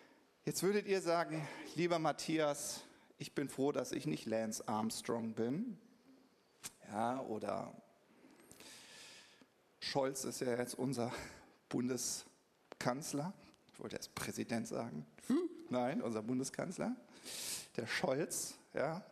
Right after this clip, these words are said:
und da sagst du, "Gut, dass ich nicht in der Sichtbarkeit stehe." Ja, und dann denkst du so, "Hm, ich weiß nicht, ob ich dieses Rampenlicht aushalten würde."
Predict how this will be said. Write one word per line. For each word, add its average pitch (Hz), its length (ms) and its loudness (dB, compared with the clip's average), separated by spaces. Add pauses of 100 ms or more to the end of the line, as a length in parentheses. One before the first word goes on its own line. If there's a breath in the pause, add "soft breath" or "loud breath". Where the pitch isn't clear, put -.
und 117 60 0
da 120 80 0
sagst 131 260 2
du, 131 80 0
"Gut, 185 440 4
dass 151 180 4
ich 147 100 2
nicht 143 180 0
in 123 140 2
der 123 240 4
Sichtbarkeit - 880 -4
stehe." - 580 -2 (1120 loud breath)
Ja, 120 320 2 (1120)
und 113 80 -4
dann 107 140 0
denkst 113 220 -2
du 107 80 -6
so, 110 260 -2
"Hm, 143 340 0 (680 loud breath)
ich - 80 -20
weiß 120 160 0
nicht, 120 80 2
ob 117 80 -4
ich 120 100 -6
dieses 127 400 -2
Rampenlicht 131 720 0
aushalten 127 720 0
würde." 131 460 2